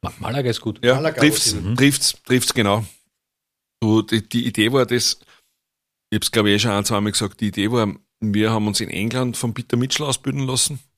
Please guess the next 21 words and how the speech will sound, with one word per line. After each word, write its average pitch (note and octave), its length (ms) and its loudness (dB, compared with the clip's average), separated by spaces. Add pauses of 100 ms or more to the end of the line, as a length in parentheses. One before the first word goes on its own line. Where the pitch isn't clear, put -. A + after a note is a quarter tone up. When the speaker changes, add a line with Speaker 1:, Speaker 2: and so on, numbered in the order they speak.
(680)
Speaker 2:
Und - 100 -6
der - 60 -4
Peter A2 260 -4
Mitchell A2 280 0
hat - 120 -6
damals G2 260 -2
gesagt, - 320 -2 (580)
bei A2 80 2
allen G#2+ 260 2
Ausbildungen G2 380 -2
gesagt, - 300 -4
auf - 260 -6
gar A2+ 220 4
keinen A#2 220 -2
Fall G2 260 0
soll G#2 180 0
man G2 140 -2
mit F#2+ 200 -6
Holz G2 200 2
umeinander E2+ 380 -2
tun, C#2+ 180 -8